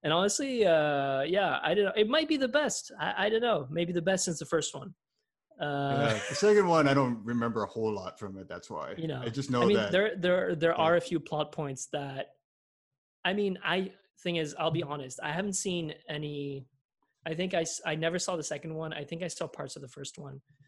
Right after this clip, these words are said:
Speaker 2: Yeah.
Speaker 1: And if you haven't watched, and I couldn't remember half of it, so, like, if you haven't watched any of the Bill and Ted movies, you don't need to watch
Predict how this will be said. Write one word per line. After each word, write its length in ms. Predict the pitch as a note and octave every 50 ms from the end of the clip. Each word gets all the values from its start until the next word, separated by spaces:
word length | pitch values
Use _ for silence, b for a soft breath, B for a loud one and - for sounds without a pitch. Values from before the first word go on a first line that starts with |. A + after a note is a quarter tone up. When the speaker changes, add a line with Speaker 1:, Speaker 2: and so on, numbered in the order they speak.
| -
Speaker 2:
Yeah. 220 | A#2 G#2+ G#2+ G#2 G2+ G#2+ -
Speaker 1:
And 520 | - D3+ D#3 D3+ D3+ D3+ D#3 D3+ D3 C#3+ D3 _ _ _ - C#3+ - - _ _ -
if 180 | E3+ D#3+ -
you 60 | F3
haven't 240 | D#3 D#3+ D#3+ F#3 F3
watched, 460 | D#3+ D#3+ D#3 D#3 D#3 D#3 - - - -
and 120 | E3 D#3
I 40 | E3+
couldn't 180 | - A3 G#3 F#3
remember 280 | F3 E3+ D#3+ D3+ D3+
half 220 | C3+ C#3 C3+ C3 -
of 100 | C#3+ D#3
it, 180 | D#3+ E3 - - _ -
so, 600 | - - - - E3 D3+ D3 D3 D3 D3 D3 D3 D3
like, 280 | D3 D3 D3 C#3+ C#3+
if 100 | E3+ E3
you 100 | D3+ E3
haven't 220 | D#3+ D#3+ E3 E3 D#3+
watched 260 | D#3 D#3 D3+ - -
any 160 | - D3+ E3 E3
of 80 | D3
the 80 | D#3 D3+
Bill 140 | D3+ D3+ D3+
and 100 | D3 C#3+
Ted 160 | - D3 C#3+
movies, 400 | D3 D3 C#3+ D3 D3+ C#3+ C#3 D3+
you 60 | D#3
don't 260 | C3+ D3 D3+ C#3+ C#3+ C#3+
need 160 | C#3+ C#3 C#3
to 100 | - D3+
watch 480 | C3+ C3+ C3+ C3+ C3+ - - - -